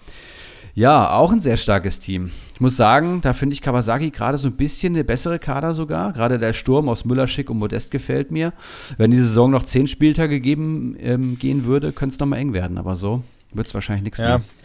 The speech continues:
Speaker 2: Hendrik hat's ja letzte Woche hier schon reingebracht. Müller müsste halt irgendwann mal wieder in diesem Leben in Form kommen. Aber das sieht momentan nicht so danach aus. Wobei die vier Punkte jetzt am Wochenende, die waren ja fast schon in, für die f-, letzten Wochen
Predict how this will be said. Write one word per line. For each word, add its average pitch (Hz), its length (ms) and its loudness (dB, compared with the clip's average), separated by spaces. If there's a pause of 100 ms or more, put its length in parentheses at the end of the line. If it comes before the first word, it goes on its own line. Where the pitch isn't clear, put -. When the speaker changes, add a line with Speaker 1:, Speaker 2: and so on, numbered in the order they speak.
(460)
Speaker 2:
Hendrik 139 320 4
hat's 131 160 6
ja 123 60 8
letzte 120 260 4
Woche 123 180 4
hier 120 100 4
schon 120 140 0
reingebracht. 123 680 2
Müller 135 300 8
müsste 127 320 2
halt 117 300 2
irgendwann 139 580 2
mal 120 220 0
wieder 120 260 2
in 113 60 -2
diesem 113 240 -2
Leben 113 240 -2
in 107 100 -6
Form 120 300 -2
kommen. 110 340 -2 (640)
Aber 107 420 2 (320)
das 113 260 -2
sieht 135 240 -2
momentan 117 580 -2
nicht 135 260 -2
so 120 300 2
danach 113 380 -2
aus. 117 360 0
Wobei 107 280 2
die 104 60 -4
vier 123 260 2
Punkte 139 320 2
jetzt 117 240 4
am 113 100 -2
Wochenende, 110 400 -2
die 104 220 -4
waren 107 160 2
ja 107 120 0
fast - 320 -8
schon 104 320 0 (480)
in, 110 220 -4
für 101 160 -6
die 107 160 -2
f-, - 200 -10 (260)
letzten 113 400 -2
Wochen 117 340 2